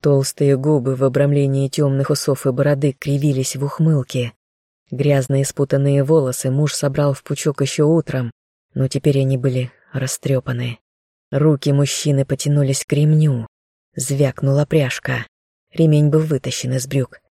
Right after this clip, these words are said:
и Нико хлопнул им себя по ладони. "Побегать хотела?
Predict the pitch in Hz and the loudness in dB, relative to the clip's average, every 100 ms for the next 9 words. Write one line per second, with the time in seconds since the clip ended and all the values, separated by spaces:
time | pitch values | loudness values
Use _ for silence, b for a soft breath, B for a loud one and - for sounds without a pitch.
0 | _ _ - 139 139 - 147 - 151 135 | _ _ -2 0 0 0 -2 0 0 0
1 | 139 135 135 127 - 135 135 127 - _ | 0 0 2 0 -2 -2 -2 -4 -8 _
2 | _ _ 139 143 139 135 123 123 117 _ | _ _ -2 0 0 0 -2 -6 -8 _
3 | _ _ _ _ _ _ - 139 131 117 | _ _ _ _ _ _ -4 -2 -2 -2
4 | 143 190 160 127 - - - 135 - - | 0 0 2 -2 -4 -12 -6 -6 -6 -6
5 | 123 113 113 | -6 -6 -8